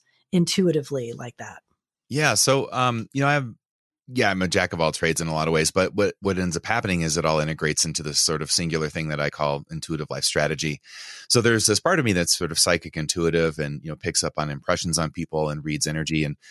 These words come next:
Speaker 2: also really reads a lot of what happens in someone's psyche in terms of their patterns and what's made them them and,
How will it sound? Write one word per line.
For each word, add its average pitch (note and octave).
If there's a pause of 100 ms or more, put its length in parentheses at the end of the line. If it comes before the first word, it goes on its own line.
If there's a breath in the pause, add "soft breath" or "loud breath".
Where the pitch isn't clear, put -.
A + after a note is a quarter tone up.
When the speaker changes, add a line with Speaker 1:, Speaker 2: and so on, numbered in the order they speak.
(180 loud breath)
Speaker 2:
also F2
really G2
reads D#2+
a F2+
lot D#2
of D#2 (100)
what E2
happens E2
in D#2
someone's D#2
psyche E2
in D#2+
terms D#2
of C#2
their C#2+
patterns F2
and D2+
what's D#2
made D#2
them D2
them D#2+
and, D2+